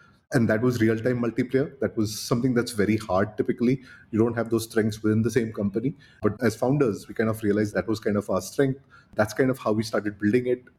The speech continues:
Our first title was a game called Ninja Dash. And then we learned from that, built Mask Gun, which is really the first shooter that we built. We were trying to build C S go for mobile at that point of time. And that was in twenty fifteen, where everybody would laugh at us and tell us that it's not possible to build that for a phone.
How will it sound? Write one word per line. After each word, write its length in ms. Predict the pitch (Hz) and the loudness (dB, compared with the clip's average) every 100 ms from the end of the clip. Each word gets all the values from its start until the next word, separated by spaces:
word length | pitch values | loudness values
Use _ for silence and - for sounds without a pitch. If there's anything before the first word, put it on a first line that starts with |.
| _ | _
Our 120 | 110 110 | -2 0
first 240 | 131 - | 0 0
title 260 | 110 98 104 | -2 0 2
was 260 | 101 98 - - - | 0 -2 -12 -16 -8
a 40 | 104 | 0
game 180 | 110 | 0
called 160 | 110 95 | 2 2
Ninja 360 | 104 104 107 98 | 2 2 -2 2
Dash. 520 | 95 98 - - - | 2 2 -2 -8 -8
And 160 | 107 98 | -2 0
then 100 | 113 | 2
we 100 | 110 | 2
learned 280 | 107 117 | 2 2
from 140 | - 110 | -2 0
that, 320 | 98 98 - | 0 -2 0
built 180 | 101 98 - | 0 0 -4
Mask 400 | 95 95 - - | 0 0 0 -2
Gun, 280 | 95 113 120 - - - | 0 0 -6 -16 -16 -6
which 100 | 107 | -4
is 160 | 107 | -2
really 140 | 104 107 | 2 2
the 100 | 107 | 2
first 260 | - 104 | 0 -2
shooter 280 | - 98 92 | 0 -2 0
that 180 | 107 - | -2 0
we 80 | 110 | 0
built. 220 | 110 110 | 0 -2
We 100 | 110 | -4
were 40 | 92 | -2
trying 160 | 101 | 0
to 60 | 104 | 0
build 280 | 104 101 - | 0 0 -2
C 220 | - 107 | 0 2
S 140 | 104 | 2
go 200 | - 107 | 0 0
for 140 | 101 113 | 0 0
mobile 340 | 104 98 107 | 0 2 2
at 80 | 101 | 2
that 140 | 98 95 | -2 -4
point 200 | 104 98 | -4 -4
of 100 | - | -2
time. 180 | 107 - - - - | -2 -2 -16 -12 0
And 80 | 120 | 2
that 80 | 131 | 4
was 80 | |
in 140 | 143 139 | 0 0
twenty 200 | 110 113 | 0 0
fifteen, 480 | 117 - 113 101 90 | -2 -2 0 0 0
where 120 | 92 - | -4 -4
everybody 300 | 90 107 107 | -2 0 2
would 160 | 107 90 | 2 0
laugh 240 | 87 101 | 0 0
at 100 | 107 | -2
us 160 | 107 113 | -2 -2
and 120 | 104 | 0
tell 140 | 101 | 2
us 200 | 101 - - - - | 0 -2 -12 -10 0
that 100 | 101 | 0
it's 140 | - | 0
not 180 | 123 - | -2 0
possible 320 | 98 - 120 | -4 0 0
to 80 | 110 | 2
build 200 | 107 98 | 0 0
that 120 | 98 | -2
for 160 | - 98 | -2 -4
a 40 | |
phone. 400 | - - 123 98 | -2 0 0 0